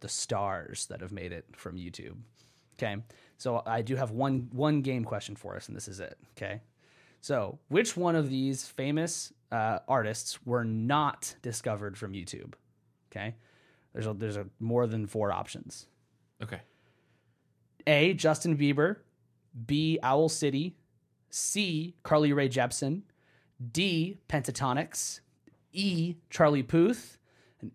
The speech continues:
Speaker 1: F, Adele. I'll read 'em one more time.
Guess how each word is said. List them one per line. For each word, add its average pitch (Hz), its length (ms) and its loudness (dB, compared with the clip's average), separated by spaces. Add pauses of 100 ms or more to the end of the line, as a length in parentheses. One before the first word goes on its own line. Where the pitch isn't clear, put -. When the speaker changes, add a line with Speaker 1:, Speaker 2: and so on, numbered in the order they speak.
Speaker 1:
F, 147 500 0
Adele. 113 560 -2 (1080)
I'll 127 80 -2
read 143 140 4
'em 147 40 2
one 151 140 8
more 160 100 8
time. 151 480 4